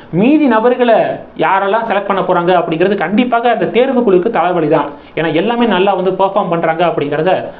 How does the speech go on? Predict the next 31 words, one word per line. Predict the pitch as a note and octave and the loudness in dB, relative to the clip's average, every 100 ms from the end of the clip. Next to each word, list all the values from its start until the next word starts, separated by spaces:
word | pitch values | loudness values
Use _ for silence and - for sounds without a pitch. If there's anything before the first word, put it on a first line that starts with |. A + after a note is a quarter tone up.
| - | -6
பார்க்குறோம். | D3+ D#3 D#3 C4+ D4+ - - - | -4 -2 0 0 -2 -10 -18 -20
So | - A3+ | -2 0
அந்த | F3+ A3+ C4 | 0 0 0
பவுலிங் | F#3+ A#3 E4 D4+ - - - | 2 2 2 0 -2 -8 -14
ஸ்குவாட்ல | - F#3 G3 F3+ B2+ A#2 - - - - - - | -8 -2 0 0 -2 -4 -12 -20 -20 -20 -20 -6
பேசர்ல | G#3+ C#4 - A#3+ F#3 A3+ C#4+ - - - - - - - - | -2 -2 0 -2 0 0 -2 -8 -16 -20 -20 -20 -20 -12 -4
சந்தீப் | F3+ B3 - | 0 0 0
சர்மா, | G3+ F3+ E3+ F3 E3+ | 0 0 0 0 -2
நடராஜன் | C#3+ E3+ F#3+ E3+ D#3 D#3+ E3 - - - - | -2 -2 0 -2 -2 -2 -2 -8 -18 -8 -2
இவங்களுக்கெல்லாம் | G3+ A#3 G#3 G#3 G#3 | 2 2 2 0 0
வந்து | G3 | 2
வாய்ப்பு | F3 F3 E3+ E3+ | 2 2 2 0
இருக்கு. | D3+ E3 D#3 A#2+ - - - | 2 2 2 0 -6 -8 -6
அர்ஷ்தீப் | D#3 - A3 - | -6 -4 -2 -2
சிங் | - F#3 | -4 0
அப்படிங்கிற | F3+ D#3+ E3 F3 | 0 0 2 2
ஒருத்தர் | E3 D#3 D#3 | 2 0 0
இருக்காரு, | D3+ D3 D3+ D3+ - - - - - | 0 2 2 2 -4 -14 -20 -10 -2
சிராஜ், | G3 F#3+ E3 D3+ D#3+ D#3+ - - | 2 2 0 0 2 0 -6 -4
இதுல | G#3+ D4 B3+ | 0 2 2
வந்து | A#3 A3+ | 2 0
யாரெல்லாம் | F#3+ F#3+ G3 G3 | 0 0 -2 -2
செலக்ட் | F#3 F#3 | -2 -2
ஆக | F3+ E3 | -2 0
போறாங்க | E3+ E3 E3 D#3+ | 0 0 0 0
அப்படிங்கிற | D3+ D#3+ A#3 | 0 2 2
ஒரு | F3+ | 0
பெரிய | E3 F#3+ G#3 | 0 2 4
ஒரு | E3+ D3 | 2 2
எதிர்பார்ப்பு | E3 E3+ D#3+ D3 | 2 2 0 0
இருக்கு. | C3+ C3 F#3+ D#4+ | -2 0 0 -2